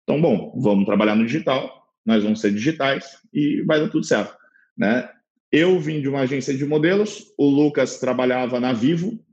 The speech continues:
de vendedor da Vivo, e fazia bico trabalhando na venda de cosmético, tipo uma representação de cosmético. O Lawrence trabalhava no marketing da Procave, uma consultora conhecida aqui em Balneário Camboriú, e o Laurício numa agência de publicidade, ou seja,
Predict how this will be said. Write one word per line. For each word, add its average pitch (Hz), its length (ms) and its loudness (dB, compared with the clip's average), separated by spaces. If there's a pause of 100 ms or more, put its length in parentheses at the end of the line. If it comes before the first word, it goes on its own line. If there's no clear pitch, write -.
de 104 140 -4
vendedor 110 440 2
da 117 120 4
Vivo, 165 420 0 (320)
e 113 380 4
fazia 117 360 2
bico 117 720 2 (140)
trabalhando 113 400 2
na 117 100 2
venda 113 220 2
de 110 140 0
cosmético, 110 880 0 (420)
tipo 98 160 0
uma 110 80 2
representação 110 640 0
de 104 80 2
cosmético. 123 580 0 (460)
O 147 160 4
Lawrence 127 420 2
trabalhava 120 360 0
no 131 100 -2
marketing 131 540 -2
da 110 80 0
Procave, 120 480 -6
uma 101 140 -2
consultora 104 440 -2
conhecida 101 340 -2
aqui 98 120 -2
em - 20 4
Balneário 113 300 2
Camboriú, 175 260 2
e 180 40 6
o 196 60 6
Laurício 160 400 2
numa 147 140 -4
agência 143 300 -4
de 139 100 -10
publicidade, 135 520 -2
ou 180 60 -4
seja, 107 300 -2